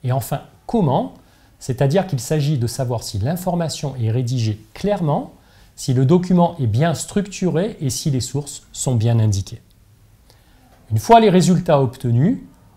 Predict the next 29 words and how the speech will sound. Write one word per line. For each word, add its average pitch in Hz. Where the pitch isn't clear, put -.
on 127
doit 139
vérifier 190
s'ils 147
sont 117
suffisants 196
et 170
pertinents 175
pour 156
notre 131
enquête. -
Si -
ce -
n'est 120
pas 226
le 208
cas, 147
on 196
se -
servira 165
de 120
ces -
questions 170
pour 123
pousser 120
plus 214
loin 175
notre 147
réflexion. 123